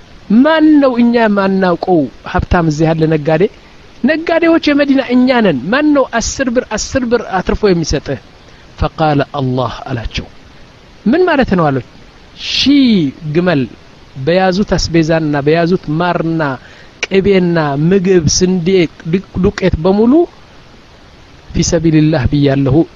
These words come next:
በነጻ ለድሆቹ ስጡ ሲያለ በአቡበከር ጊዜ እሱ ነው ዑስማን ነው። እና ይህን ነገር ሲያዩ የዑስማን ጉዳይ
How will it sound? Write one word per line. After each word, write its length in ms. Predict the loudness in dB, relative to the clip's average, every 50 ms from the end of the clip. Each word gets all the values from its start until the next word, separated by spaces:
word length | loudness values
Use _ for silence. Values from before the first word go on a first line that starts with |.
| -20 -20 -20 -20 -18 -6
በነጻ 340 | -2 0 0 0 0 -2 -2 -4 -2
ለድሆቹ 460 | 0 0 -2 0 0 0 0 -2 -4 -6 -8
ስጡ 200 | -8 -8 -8 -8 -8 -10
ሲያለ 280 | -6 -4 -2 -2 0 0
በአቡበከር 680 | 0 0 0 0 -2 -2 -2 -2 -2 -4 -6 -6 -6 -4 -2
ጊዜ 180 | -2 0 0 0 0 -2 -8 -20 -18 -12
እሱ 140 | -8 -6 -4 -2 -2
ነው 100 | -2 -4 -6
ዑስማን 360 | -8 -8 -6 -6 -6 -6 -8
ነው። 100 | -10 -12 -18 -20 -20 -20 -20 -20 -20 -20 -20 -20 -20 -20 -20 -20 -20 -20 -20 -20 -20 -20 -20 -20 -20 -20 -20 -20 -20 -20 -20 -20 -20 -6 0
እና 160 | 0 2 2 2 0 0
ይህን 240 | 0 2 4 4 4
ነገር 240 | 4 2 2 0 -2
ሲያዩ 420 | -2 -2 0 0 2 2 2 2 4 4 2 2 0 -2 -10 -20 -20 -20 -20 -4 -2
የዑስማን 480 | 0 0 0 0 0 2 0 2 0 2 2
ጉዳይ 440 | 0 0 -2 -2 -2 0 2 2